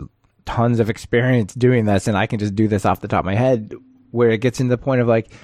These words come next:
you know, I've never actually dug into that aspect of what I'm trying to teach people or try to interview people about.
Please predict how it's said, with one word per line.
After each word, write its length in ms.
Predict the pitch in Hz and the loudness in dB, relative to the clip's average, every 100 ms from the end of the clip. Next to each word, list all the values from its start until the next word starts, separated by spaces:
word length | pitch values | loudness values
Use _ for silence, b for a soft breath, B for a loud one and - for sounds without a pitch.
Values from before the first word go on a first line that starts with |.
| B | B
you 120 | - 127 | 0 2
know, 180 | 156 | 4
I've 120 | 196 165 | 2 2
never 220 | 180 165 | 2 2
actually 300 | 147 - 139 | 0 0 2
dug 200 | 135 127 | 4 4
into 280 | 117 107 98 | 2 0 0
that 320 | 110 110 - | 2 2 2
aspect 480 | 127 131 - 104 117 | -2 -4 -2 -2 0
of 80 | 113 | 2
what 140 | 117 | 2
I'm 100 | 104 | 2
trying 240 | - 120 | 0 -2
to 80 | 107 | -2
teach 500 | 92 147 131 - - - | -2 -2 -2 -6 -12 -12
people 260 | - 113 104 | -2 0 2
or 200 | 98 95 | 2 2
try 260 | - 117 107 | 0 0 0
to 120 | - | 0
interview 380 | 113 113 107 98 | 0 0 0 -2
people 420 | 110 98 90 82 | -2 0 0 0
about. 540 | 87 95 113 98 - | -2 -2 0 0 -2